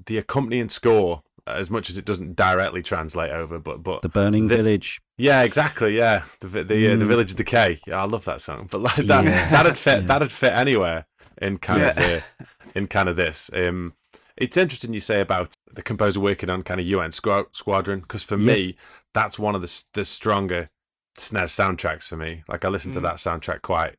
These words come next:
Speaker 1: quite regularly,
Speaker 2: Yeah.
Speaker 1: and there's something about that. It's strange because there's something about that kind of, that synthy kind of driving element to that, that kind of really,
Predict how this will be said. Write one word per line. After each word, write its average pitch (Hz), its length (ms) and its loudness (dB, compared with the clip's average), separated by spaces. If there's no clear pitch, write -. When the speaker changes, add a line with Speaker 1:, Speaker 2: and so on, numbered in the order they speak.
Speaker 1:
quite 85 240 -2
regularly, 87 460 -2
Speaker 2:
Yeah. 73 80 -10
Speaker 1:
and 87 80 -6
there's 92 100 -6
something 117 320 -4
about 107 320 0
that. 87 240 -4
It's 104 140 -8
strange 127 380 -2
because 104 300 -4
there's 101 120 -6
something 117 280 -4
about 107 260 0
that - 160 -6
kind 98 160 -6
of, 92 200 -6
that - 200 -10
synthy 110 560 -4
kind 101 180 -4
of 85 140 -10
driving 104 480 0
element 98 340 -4
to 95 120 -10
that, 92 300 -2
that - 120 -16
kind 98 180 -8
of 85 120 -10
really, 95 360 0